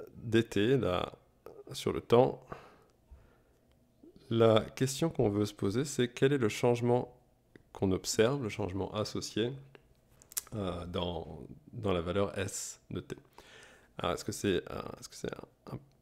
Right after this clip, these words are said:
petit changement positif ? Est-ce que c'est un grand changement négatif ? Est-ce que c'est un changement, est-ce que c'est pas de changement ? Bonne question.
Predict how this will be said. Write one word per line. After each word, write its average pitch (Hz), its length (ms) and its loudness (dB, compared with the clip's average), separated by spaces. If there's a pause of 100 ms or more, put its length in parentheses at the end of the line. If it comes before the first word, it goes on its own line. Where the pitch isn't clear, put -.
(220)
petit 135 300 -4
changement 110 380 6
positif ? 107 580 -4
Est-ce - 100 -14
que - 100 -16
c'est - 200 -6
un - 100 -6
grand 139 240 2
changement 113 380 2
négatif ? 98 580 0
Est-ce - 120 -18
que - 100 -12
c'est - 240 -8
un - 40 -6
changement, 98 720 -4
est-ce 113 80 -12
que - 60 -18
c'est - 160 -10
pas 131 120 2
de 135 60 -8
changement ? 101 520 2 (2000)
Bonne 113 180 0
question. - 260 -10